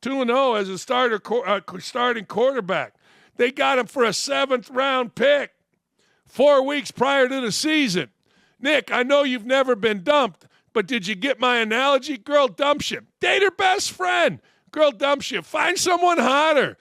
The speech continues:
Show that hair. Comb that thing nice. Wear your hat, Nick. That's the best revenge, Nick.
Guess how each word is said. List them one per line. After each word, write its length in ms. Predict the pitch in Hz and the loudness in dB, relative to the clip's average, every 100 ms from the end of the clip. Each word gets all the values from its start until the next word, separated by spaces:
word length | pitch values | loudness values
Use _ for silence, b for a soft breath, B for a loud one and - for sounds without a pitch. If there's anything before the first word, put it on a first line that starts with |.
| b b | b b
Show 300 | - 269 311 | -6 2 4
that 220 | 320 302 | 4 2
hair. 520 | 214 247 277 294 262 143 | 2 2 2 4 2 0
Comb 320 | - 277 320 | 2 2 2
that 240 | 294 277 | 0 0
thing 260 | 294 285 262 | -2 -4 -2
nice. 380 | 269 285 233 208 | 0 0 0 0
Wear 180 | 285 | 0
your 240 | 311 277 214 | 2 2 2
hat, 340 | 233 277 214 | 2 0 -2
Nick. 380 | 202 277 277 - _ _ - | 2 2 2 -6 _ _ -2
That's 300 | 285 302 - | 0 0 -2
the 120 | 262 | -2
best 340 | 285 277 - | 2 2 2
revenge, 560 | 262 220 285 302 254 170 | -4 0 2 2 0 -2
Nick. 480 | 247 311 294 _ | 2 2 2 _